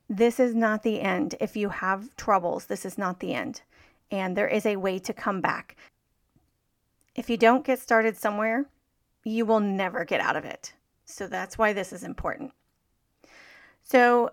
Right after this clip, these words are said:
of course, I can't give you, like, the exact training I gave. And if you want to see that training and want the budget, please jump into the Facebook community,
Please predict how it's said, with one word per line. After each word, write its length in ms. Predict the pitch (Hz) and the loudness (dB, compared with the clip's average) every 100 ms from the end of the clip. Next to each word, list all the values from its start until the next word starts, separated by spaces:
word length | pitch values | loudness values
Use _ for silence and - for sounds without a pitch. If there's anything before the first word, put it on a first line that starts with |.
| - | -2
of 180 | 240 | -2
course, 220 | - 254 254 | 2 2 2
I 60 | |
can't 260 | 233 277 285 | 0 0 2
give 160 | 277 | 2
you, 180 | 254 254 | 4 4
like, 360 | 240 196 185 - _ _ | 4 2 0 -16 _ _
the 80 | 226 | -4
exact 300 | 202 214 - | 2 2 2
training 300 | 220 220 202 | -2 -2 -2
I 80 | 185 | -2
gave. 300 | 180 180 226 | 0 0 2
And 100 | 233 | 0
if 140 | 208 | 0
you 100 | 208 | -4
want 320 | 202 190 208 | 0 2 2
to 100 | 269 | 0
see 180 | 254 247 | 0 2
that 180 | 233 - | 2 2
training 320 | 226 220 220 | 0 0 0
and 100 | 208 | 2
want 200 | 190 180 | 0 0
the 80 | 190 | 2
budget, 360 | 170 180 214 - | 2 2 -2 -4
please 460 | 220 208 220 226 | -4 -2 -2 -2
jump 220 | - 202 | -2 -2
into 180 | 202 196 | -4 -4
the 80 | 196 | -6
Facebook 400 | 196 180 - 185 | -6 -6 -6 -6
community, 540 | - 202 190 247 277 | -4 -4 -2 0 0